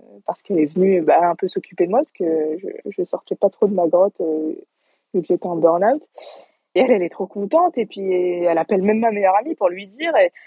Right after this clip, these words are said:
puis, tout le monde est trop content. « Ah, mais de toute façon, c'est évident. Mais toi et Jérémy, euh, de toute façon, euh,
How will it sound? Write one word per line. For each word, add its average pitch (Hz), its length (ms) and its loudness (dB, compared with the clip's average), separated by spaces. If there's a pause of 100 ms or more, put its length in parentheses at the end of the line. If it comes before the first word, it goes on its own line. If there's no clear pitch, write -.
(160)
puis, 214 100 -2
tout 247 120 0
le 247 40 2
monde 269 120 4
est 233 40 0
trop 220 160 -4
content. « 311 480 -4
Ah, 277 80 -2
mais 294 80 -8
de 269 60 -14
toute - 80 -8
façon, 320 180 -8
c'est 277 160 -6
évident. 254 480 -4
Mais 254 80 -4
toi 240 160 2
et 226 60 2
Jérémy, 233 580 -2
euh, 196 120 2
de - 40 2
toute 190 80 -4
façon, 202 240 -8 (180)
euh, 185 200 0